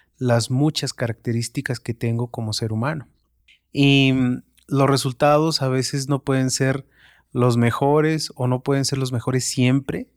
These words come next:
¿no? Y aún así, mi aceptación y mi valor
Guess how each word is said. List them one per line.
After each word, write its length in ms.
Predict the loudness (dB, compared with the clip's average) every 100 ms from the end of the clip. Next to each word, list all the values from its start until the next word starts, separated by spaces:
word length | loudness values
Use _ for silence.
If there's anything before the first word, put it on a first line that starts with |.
| _ _ _
¿no? 380 | -6 -6 -8 -12 _ _ _
Y 120 | 0
aún 300 | 2 4 2
así, 520 | 0 0 -2 -2 -4 -10 _ _ _ _
mi 280 | 0 2 2
aceptación 840 | 0 -4 -4 -4 -2 0 0 0
y 100 | -2
mi 120 | -2 0
valor 580 | 0 2 2 2 0